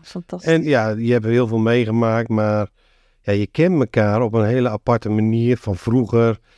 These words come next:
Speaker 2: En je kunt elkaar niet voor de gek houden met een soort attitude van je weet hoe je was vroeger.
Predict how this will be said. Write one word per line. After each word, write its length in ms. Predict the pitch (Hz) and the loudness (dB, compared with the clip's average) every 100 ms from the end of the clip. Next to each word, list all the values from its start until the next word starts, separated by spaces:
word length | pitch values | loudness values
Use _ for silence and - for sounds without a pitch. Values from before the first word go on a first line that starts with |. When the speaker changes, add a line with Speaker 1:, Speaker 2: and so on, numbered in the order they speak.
| _ _ _ | _ _ _
Speaker 2:
En 200 | - 113 | -6 -2
je 120 | 110 104 | -2 0
kunt 180 | 123 | 2
elkaar 280 | 107 - 95 | 0 0 -2
niet 140 | 107 110 | 0 0
voor 120 | 135 | -2
de 60 | 156 | -4
gek 340 | - 175 - | 0 0 0
houden 440 | 143 139 135 135 | 0 2 2 2
met 140 | 131 131 | 0 0
een 80 | 120 | -2
soort 280 | - 135 | -2 -4
attitude 560 | 123 131 120 - 135 131 | -2 -2 -2 0 0 0
van 200 | 127 117 | 0 0
je 120 | 110 | 0
weet 340 | 107 127 147 - | 0 0 0 -2
hoe 160 | 123 | 0
je 120 | 120 | 0
was 280 | 101 117 - | 0 -2 -2
vroeger. 540 | - 131 123 117 127 | -4 -4 0 2 0